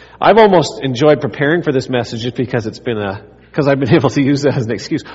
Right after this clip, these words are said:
Well, I need to prepare my talk. You know, I can't do the painting and stuff right now. But, uh, out of all of this, I've really come to understand that, um,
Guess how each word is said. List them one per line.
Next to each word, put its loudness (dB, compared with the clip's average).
Well, -2
I 0
need 0
to -4
prepare -4
my -6
talk. -4
You -6
know, -6
I -6
can't -2
do -2
the -4
painting -6
and -12
stuff -6
right -6
now. -8
But, 8
uh, -6
out 6
of 6
all 8
of 6
this, 0
I've 4
really 4
come 0
to 2
understand 0
that, 4
um, 0